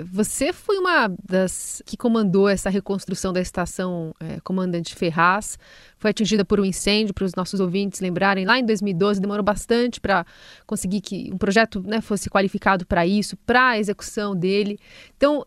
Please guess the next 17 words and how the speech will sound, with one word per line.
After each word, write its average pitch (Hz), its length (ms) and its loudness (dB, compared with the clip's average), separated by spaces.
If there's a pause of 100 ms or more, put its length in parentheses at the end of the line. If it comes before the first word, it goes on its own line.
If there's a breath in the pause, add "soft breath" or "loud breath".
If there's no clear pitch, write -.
é, 226 220 -2 (240)
projetar 311 540 4
uma 311 100 0
estrutura 226 800 2
que 226 100 0
aguentasse 226 720 2
ali, 208 420 2
eh, 120 460 -14 (100)
extremos 226 580 2
como 190 540 -2 (220)
duzentos 220 480 4
quilômetros 233 380 0
por 226 220 0
hora, 202 440 6
num 196 120 -4
solo 247 320 2
congelado, 196 840 4